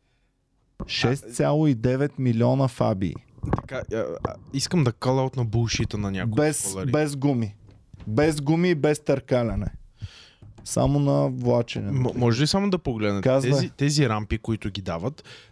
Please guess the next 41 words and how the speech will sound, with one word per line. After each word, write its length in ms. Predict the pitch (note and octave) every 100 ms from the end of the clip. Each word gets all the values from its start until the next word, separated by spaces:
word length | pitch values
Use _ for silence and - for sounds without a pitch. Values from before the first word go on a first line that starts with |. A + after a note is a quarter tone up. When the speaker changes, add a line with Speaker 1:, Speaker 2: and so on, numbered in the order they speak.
| -
Speaker 2:
на, 400 | A2+ G#2 G#2 G2+
на 160 | G2+ G2
всичките 440 | - - - F#3+
места, 720 | B2+ G2+ - - F#2+ E2+ B2+ G3+ - _ -
а, 80 | A#2 A2+ A2 G#2+ G#2+ G#2+ G#2 G#2+
блоковете 640 | A2+ A2 A2+ - D3 -
са 80 | A#2+
някакви 360 | A#2+ A#2+ - C3
огромни, 800 | A2+ G#2+ A#2 A2+ G#2 G2+ F2 E2+ - _ _ -
а 100 | A2+
не 120 | A2
са 160 | - A#2+
толкова 340 | B2+ A#2 A2+
голями, 340 | A#2 A2+ A2+
както 320 | - G#2+ - G#2+
ги 60 |
видяхме 400 | G#2 F#2+ G2 A2
преди 240 | F2+ F#2 F2+
малко. 300 | F2 E2 -
Това 140 | G#2
Speaker 1:
Хората 300 | A2 A2+ G#2+
Speaker 2:
е 20 |
нещо, 140 | G#2+ G#2
Speaker 1:
тогава 220 | B2 B2
са 60 | -
Speaker 2:
което 140 | B2+
Speaker 1:
били 160 | A#2+ A#2+
по-малки, 600 | A#2+ A#2 A#2+ A#2 A#2 -
бе, 120 | G#2+
Люси. 400 | G2 G2 - - _ _ _ _ _
Speaker 2:
Е, 60 | G2+
колко 300 | - G2+ -
по-малки 480 | A#2 A2+ A2+ G#2 F#2
да 100 | F#2
са 140 | -
били 220 | G2 G#2
по 160 | G#2+ A2
метър 300 | G#2+ A2 A2+
и 60 | G#2
петдесет, 480 | G2 F#2 F2+ G#2
пак 380 | - G#2 - -